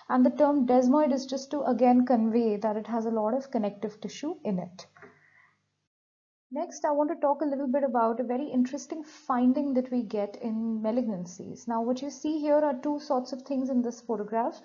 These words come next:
The one in green, uh, sorry, the one in black is showing you tumor cells, okay? So let's assume this is a breast cancer specimen, a photograph, and you can see cells, you know, which are invading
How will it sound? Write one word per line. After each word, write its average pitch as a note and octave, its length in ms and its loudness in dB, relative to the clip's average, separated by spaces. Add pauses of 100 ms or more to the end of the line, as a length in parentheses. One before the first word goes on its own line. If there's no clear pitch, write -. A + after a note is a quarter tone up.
(340)
The A#3 120 0
one B3 240 0
in D4 260 0
green, C4 500 0 (140)
uh, A3+ 240 0
sorry, A3+ 280 -2
the A3+ 120 -4
one B3+ 180 4
in C#4+ 200 0
black A#3 380 0 (120)
is B3 180 -4
showing B3 360 2
you C4 360 0 (140)
tumor B3+ 320 2
cells, - 480 -6
okay? C4+ 300 -8 (320)
So - 160 -4
let's B3+ 240 -2
assume C#4+ 400 -2
this C4 160 -4
is C4 100 -4
a C4 60 -2
breast A3 520 -4 (300)
cancer A#3 380 -2
specimen, G#3+ 640 -6 (260)
a G3+ 80 -2
photograph, G#3+ 640 -4
and A#3 160 -2
you A#3 60 -4
can A#3+ 160 -2
see B3 480 0
cells, A#3+ 560 0
you G#3+ 100 -2
know, A3+ 140 -2
which B3 260 -2
are A3+ 200 0
invading A#3+ 800 2